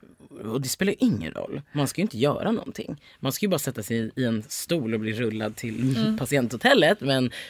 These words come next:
Speaker 1: men jag kände så här, "Nej, nej, nej. Det här är inget bra." Och det var liksom en väldigt konstig känsla.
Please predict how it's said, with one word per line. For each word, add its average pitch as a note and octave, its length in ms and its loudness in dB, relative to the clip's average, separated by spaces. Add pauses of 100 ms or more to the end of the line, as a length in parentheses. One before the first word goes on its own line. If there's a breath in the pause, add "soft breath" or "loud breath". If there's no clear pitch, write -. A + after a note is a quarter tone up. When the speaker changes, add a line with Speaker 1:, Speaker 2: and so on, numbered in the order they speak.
(140 loud breath)
Speaker 1:
men D3 120 0
jag E3+ 160 4
kände A#2+ 320 2
så B2+ 80 -2
här, A#2+ 60 2
"Nej, C3+ 300 4
nej, A#2+ 160 2
nej. G2 320 -4 (340 loud breath)
Det C3 60 -8
här C#3 140 0
är C3+ 60 4
inget B2 260 0
bra." - 200 -2 (440 loud breath)
Och - 400 -4 (240)
det D#3 380 -2
var B2 100 -2
liksom G#2+ 240 -4
en - 160 -10
väldigt B2+ 420 -4
konstig A#2 360 -4
känsla. B2 460 -2